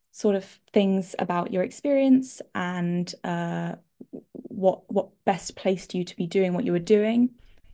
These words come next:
um, and also why you had chosen, uh, this interdisciplinary program, because they're, they're very big on, on this idea of interdisciplinarity, um, and that's definitely something that I felt,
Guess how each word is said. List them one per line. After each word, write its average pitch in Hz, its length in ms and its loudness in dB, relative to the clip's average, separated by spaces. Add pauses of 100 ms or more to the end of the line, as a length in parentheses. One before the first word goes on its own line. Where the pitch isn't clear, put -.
(220)
um, 185 640 -2
and 202 140 4
also 196 260 2
why 185 220 2
you 185 140 -2
had 175 140 -6
chosen, 170 720 -4
uh, 170 400 -4
this 180 280 -8
interdisciplinary 175 840 -4
program, 92 400 -4
because - 240 -8
they're, 175 160 -4 (100)
they're 175 120 -2
very 180 180 2
big 170 280 -2
on, 165 260 -4 (560)
on 185 80 2
this 175 160 -2
idea 170 200 2
of 165 60 2
interdisciplinarity, 180 1120 -4
um, 170 220 -2
and 185 120 -2
that's 175 160 -2
definitely 170 300 -4
something 175 220 -4
that - 100 -4
I 170 80 0
felt, 165 400 -2